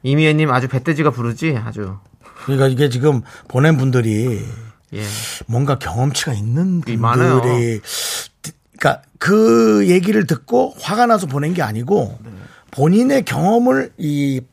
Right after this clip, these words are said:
Speaker 2: 판례로 해서
Speaker 1: 네.
Speaker 2: 딱 하는 느낌인 거예요,
Speaker 1: 예.
Speaker 2: 지금.
Speaker 1: 보세요.
Speaker 2: 그러니까, 예.
Speaker 1: 남정희님도 우리 딸 얘기네. 아유.
Speaker 2: 그렇게 얘기를 하시고.
Speaker 1: 권선희님, "아유, 이놈의 시끼가 다 키워놨더니, 진짜."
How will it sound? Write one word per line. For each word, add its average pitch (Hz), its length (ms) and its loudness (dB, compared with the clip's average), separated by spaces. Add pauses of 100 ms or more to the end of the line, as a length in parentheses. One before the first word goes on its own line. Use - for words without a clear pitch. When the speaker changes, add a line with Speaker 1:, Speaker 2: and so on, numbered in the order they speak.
Speaker 2:
판례로 226 420 0
해서 226 440 -2
Speaker 1:
네. 92 160 -12 (120)
Speaker 2:
딱 - 180 -2
하는 185 200 2
느낌인 120 340 -4
거예요, 104 200 -6
Speaker 1:
예. 98 40 -10
Speaker 2:
지금. 92 180 -10 (1080)
Speaker 1:
보세요. 156 220 4
Speaker 2:
그러니까, 123 220 2
예. - 40 2
Speaker 1:
남정희님도 175 800 0 (580)
우리 160 220 -4
딸 185 180 -6
얘기네. 147 440 -4
아유. 123 340 -2 (1200)
Speaker 2:
그렇게 110 560 -8
얘기를 101 360 -4
하시고. - 680 -8
Speaker 1:
권선희님, 127 680 -2
"아유, 151 340 4 (120)
이놈의 135 280 -2
시끼가 120 360 -6
다 - 200 -8
키워놨더니, 156 500 2
진짜." - 340 -16